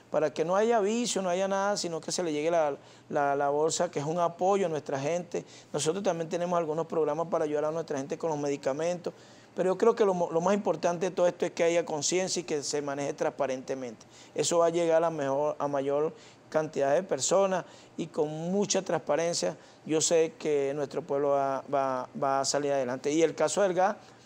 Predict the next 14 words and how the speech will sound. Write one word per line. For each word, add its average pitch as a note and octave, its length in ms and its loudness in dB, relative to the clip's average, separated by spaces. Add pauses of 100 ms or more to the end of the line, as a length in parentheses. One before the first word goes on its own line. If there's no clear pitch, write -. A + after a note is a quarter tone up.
(220)
yo D3+ 160 0
le D#3+ 100 6
pido E3+ 260 2
a E3 40 2
todas D#3+ 180 2
las D3+ 100 2
autoridades D3 500 2
de, E3 200 2 (300)
que D3+ 100 0
manejan D#3 400 0
el F3 140 0
gas, D#3+ 260 2 (400)
eh, C#3+ 380 2 (100)
eh, C3 380 -2